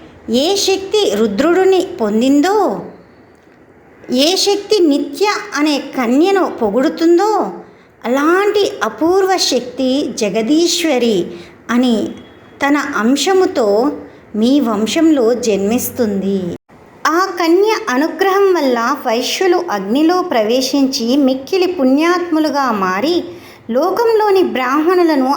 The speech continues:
అనుసరిస్తారు. అప్పటి నుండి నూట రెండు గోత్రాలు విడిపోతాయి. ఏ వైశ్యుడు భయపడి పారిపోతాడో అతనిని వైశ్య జాతి నుండి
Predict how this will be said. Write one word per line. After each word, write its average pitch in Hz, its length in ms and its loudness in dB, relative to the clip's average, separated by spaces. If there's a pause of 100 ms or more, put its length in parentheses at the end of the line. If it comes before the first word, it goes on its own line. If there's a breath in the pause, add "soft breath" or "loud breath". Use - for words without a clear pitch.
అనుసరిస్తారు. 226 800 -2 (480 loud breath)
అప్పటి 403 420 0
నుండి 349 420 4
నూట 320 280 2
రెండు 277 380 0
గోత్రాలు 262 640 -2
విడిపోతాయి. 240 960 -2 (380 loud breath)
ఏ 285 220 0
వైశ్యుడు 311 540 0
భయపడి 262 500 -2
పారిపోతాడో 269 1000 -2 (400 loud breath)
అతనిని 349 580 2
వైశ్య 269 440 -2
జాతి 233 400 -2
నుండి 277 420 2